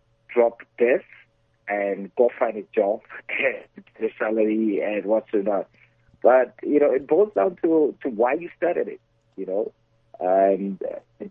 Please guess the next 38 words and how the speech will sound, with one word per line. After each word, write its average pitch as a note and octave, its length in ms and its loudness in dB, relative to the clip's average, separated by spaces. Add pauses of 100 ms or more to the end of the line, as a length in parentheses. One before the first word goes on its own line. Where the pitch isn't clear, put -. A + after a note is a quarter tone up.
(120)
dream B2+ 360 0
that G#2 220 0
you G2 60 -2
had, F#2+ 500 0
what G2+ 140 -2
you G#2 260 -8
trying A2+ 200 2
to G2 80 -2
build, F#2 520 2
uh, F2+ 440 -4
the, D2+ 180 -8
the G2+ 100 0
legacy. G#2 380 0 (640)
So, B2 480 6
uh, A#2+ 280 0
we B2 340 -6 (180)
see D3 420 -10 (480)
year C3 340 4
in A#2+ 340 -6
coming, A2+ 600 -6
year A#2+ 220 4
in, A2+ 240 -2
year G#2+ 260 4
out, F2+ 320 -6
young G#2+ 300 -2
people F#2+ 360 -8
coming G2 280 -6
into F2+ 160 -10
business. F2 540 -6 (440)
And C3+ 220 0
then, C#3 420 2
you D3 80 4
know, A#2+ 260 2 (100)
when A#2+ 160 2
it A2 100 -4
gets A#2 180 2 (180)
tough, G#2 280 -2 (520)
um, F2 520 -4